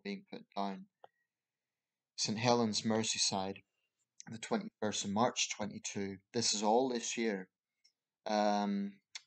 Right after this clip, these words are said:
child attacked at home by a dog that the family had owned for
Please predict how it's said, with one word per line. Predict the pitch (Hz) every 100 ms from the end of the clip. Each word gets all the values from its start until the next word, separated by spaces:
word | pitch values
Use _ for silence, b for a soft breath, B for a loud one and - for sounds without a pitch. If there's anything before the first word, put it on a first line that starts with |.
| _ _
child | - 113 120 113
attacked | 110 107 - - - _ -
at | 110 101
home | - 117 107 101
by | 104 104
a |
dog | 107 107 107
that | 107
the | 104
family | - 104 104 107
had | 104
owned | 104 101
for | -